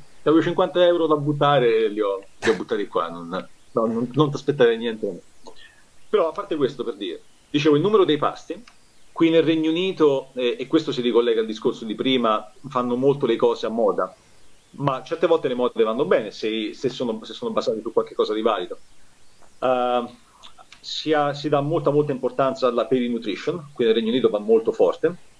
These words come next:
Poi certe volte questo comporta un effetto soldatino che diventa quasi ridicolo, per cui per una persona che gli piace e lo mangia, cereali e proteine in polvere post-workout perché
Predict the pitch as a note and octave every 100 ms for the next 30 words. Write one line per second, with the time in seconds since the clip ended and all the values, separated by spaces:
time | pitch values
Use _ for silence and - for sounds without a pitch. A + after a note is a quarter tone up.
0 | - _ - - - _ - C3+ C3 B2
1 | - C3+ C3 C3 C#3+ C3+ C3 C#3 - A#2
2 | A2 - A2+ A2 A#2+ A#2 - A2+ A#2 A#2
3 | G#2+ C3 B2 A2+ A#2+ G#2+ G#2+ B2+ C3 A2+
4 | G#2+ A2 A2+ A2 G#2 A#2 A2+ A#2 A2 B2
5 | G2+ G2+ F#2 G#2 - A2 G#2+ G2+ - -
6 | - - - C3 C3 E3+ D#3 D3+ - D3+
7 | B2+ A2 A2 A#2+ A#2 A2 G#2 - G2+ A2+
8 | A#2+ C#3+ A#2 G2 F#2+ F2+ - - - A#2+
9 | A2+ C3 B2+ G#2+ F#2 F2+ - - F2+ C3+
10 | A2+ A2 B2+ C3 A#2+ A#2 A2 A#2 A2+ A#2+
11 | A#2 C3 A#2 G#2 G#2 A#2+ - A#2+ - B2
12 | G#2 F#2+ G#2+ - G2 - A#2+